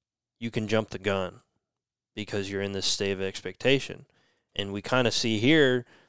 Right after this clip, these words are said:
they're waiting for this promise to be fulfilled, and they kinda jump the gun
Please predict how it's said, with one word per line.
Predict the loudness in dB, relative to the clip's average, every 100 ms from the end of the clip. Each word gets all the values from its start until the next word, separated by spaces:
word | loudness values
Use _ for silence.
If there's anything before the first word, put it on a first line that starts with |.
| _ 0
they're | 4 8
waiting | 10 10 8 4
for | 4
this | 4 2
promise | 2 2 2 0
to | -2
be | -4
fulfilled, | -4 -6 2 4 6 4 2
and | -2 0
they | 2 4 2 0 -2
kinda | 2 2 2
jump | 2 2 2
the | 4
gun | 6 8 6 2 -4